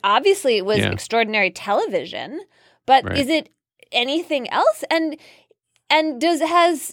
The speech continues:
Speaker 1: is Trump just flailing around? Like, someone, sorry, I wish I could remember who it was, tweeted on, um,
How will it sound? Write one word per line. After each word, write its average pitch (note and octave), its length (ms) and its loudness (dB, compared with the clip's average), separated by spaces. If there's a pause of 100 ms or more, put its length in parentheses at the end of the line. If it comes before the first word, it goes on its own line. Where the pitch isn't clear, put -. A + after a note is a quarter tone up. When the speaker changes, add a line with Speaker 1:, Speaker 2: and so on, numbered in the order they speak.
(120)
Speaker 1:
is G4 320 2
Trump F4+ 320 2
just D#4 240 -8
flailing A#3 440 2
around? C#4 540 0
Like, G3+ 260 2
someone, C#4 480 -2
sorry, A3 320 2
I F#3+ 80 4
wish A3 160 -4
I A3+ 60 -6
could G#3 140 -8
remember G3 320 -8
who G3+ 80 -8
it F2+ 60 -8
was, E3+ 400 0
tweeted G3+ 600 2
on, F3 400 -4
um, F3 440 -6